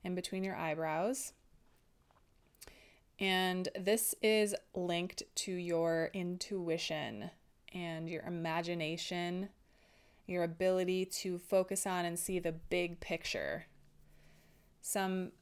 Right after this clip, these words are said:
physical symptoms of an imbalance for your third eye chakra is gonna be vision problems,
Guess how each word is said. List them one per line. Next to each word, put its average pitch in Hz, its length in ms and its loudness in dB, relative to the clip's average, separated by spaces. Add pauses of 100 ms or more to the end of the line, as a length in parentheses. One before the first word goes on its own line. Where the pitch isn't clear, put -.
(160)
physical 269 440 6
symptoms 165 720 -2
of 180 180 0
an 175 60 0
imbalance 175 960 0
for 180 240 0
your 170 140 0
third 175 280 2
eye 170 360 2
chakra 165 640 -2
is 170 140 -6
gonna 170 200 -4
be 165 120 -2
vision 226 440 2
problems, 208 960 2